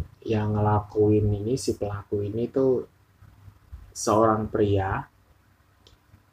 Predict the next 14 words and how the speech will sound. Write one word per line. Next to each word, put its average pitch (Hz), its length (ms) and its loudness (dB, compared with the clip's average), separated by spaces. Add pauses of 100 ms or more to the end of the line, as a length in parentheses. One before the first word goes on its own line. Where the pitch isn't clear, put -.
(160)
yang 101 360 0 (360)
udah 110 200 2
beristri 117 600 0
gitu - 320 -8
loh. - 80 -14 (1600)
Ngelakuin 107 480 -2
pelecehan 110 840 -2
ke, 131 200 4 (1600)
ke 117 180 -2 (1300)
wanita 110 720 -2
umur 110 280 -2
di 104 200 -4
bawahnya 98 640 -6
gitulah. - 360 -12